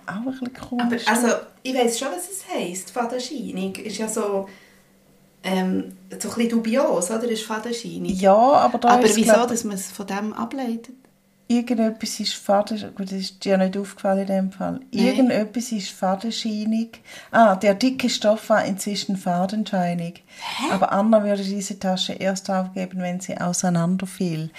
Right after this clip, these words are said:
Speaker 1: Da geht's wirklich ums Material und es ist eben nochmal etwas ist
Speaker 2: Also, dass man den
Speaker 1: fadenscheinig.
Speaker 2: Faden sieht? Oder dass
Speaker 1: Ja.
Speaker 2: der Faden so raus-, hä?
Speaker 1: Also,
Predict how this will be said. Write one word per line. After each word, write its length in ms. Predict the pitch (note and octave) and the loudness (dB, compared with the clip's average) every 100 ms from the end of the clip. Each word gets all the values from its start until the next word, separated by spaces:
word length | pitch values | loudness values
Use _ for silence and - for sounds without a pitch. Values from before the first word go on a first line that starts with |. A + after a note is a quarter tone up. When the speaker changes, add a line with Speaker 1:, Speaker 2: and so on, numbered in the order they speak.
| - - | -18 -2
Speaker 1:
Da 100 | G#3+ | 2
geht's 280 | A3 A3 - | 6 6 4
wirklich 300 | G#3 G#3 A3+ | -4 -4 -6
ums 240 | G#3+ G3 G#3 | -6 -4 0
Material 720 | F#3+ F#3+ F#3+ F#3 F#3 G#3+ B3 | 0 -2 -4 0 2 2 2
und 80 | A#3 | 2
es 140 | A3 | 0
ist 160 | G#3+ A3 | -4 -4
eben 260 | G3 F#3+ | -4 0
nochmal 480 | F#3 G3 G#3+ A3+ A3+ - _ | 2 2 2 -2 -4 -10 _
etwas 440 | - G#3+ - A3 - | -8 -8 -6 -6 -4
ist 200 | A3 - | -2 2
Speaker 2:
Also, 220 | A3+ G#3 | 6 6
dass 160 | A3+ A#3+ | 6 4
man 100 | G3 | 4
den 140 | A3+ | 4
Speaker 1:
fadenscheinig. 0 | |
Speaker 2:
Faden 320 | A3+ A#3 D4+ D4+ | 6 4 4 -4
sieht? 580 | - D#4 - - - - | -4 -4 -4 -6 -10 -4
Oder 240 | F#3 G3 G3 | -2 -2 -2
dass 160 | F#3+ | -4
Speaker 1:
Ja. 40 | F3+ | 2
Speaker 2:
der 140 | E3 | 6
Faden 280 | E3+ A3 C#4+ | 6 4 2
so 100 | C4+ | -4
raus-, 340 | C#4+ C4+ C4 - | -2 -2 -4 -4
hä? 320 | F3+ F3+ G#3 A#3 - - | -4 -4 -4 -8 -14 -4
Speaker 1:
Also, 240 | F3 F3+ | 0 0